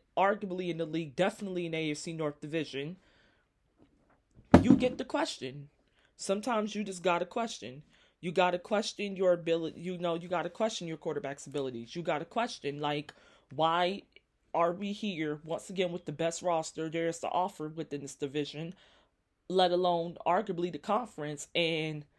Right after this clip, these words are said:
the same peop-, and everybody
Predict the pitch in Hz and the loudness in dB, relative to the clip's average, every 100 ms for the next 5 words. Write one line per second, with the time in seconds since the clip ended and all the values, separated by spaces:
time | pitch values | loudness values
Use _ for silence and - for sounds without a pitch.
0 | _ _ - 165 - 185 185 185 190 - | _ _ -6 -4 0 0 2 -2 -8 -6
1 | 208 208 - 165 127 165 220 190 190 180 | -4 -4 -4 -2 2 0 0 0 0 0
2 | 170 175 | -4 -10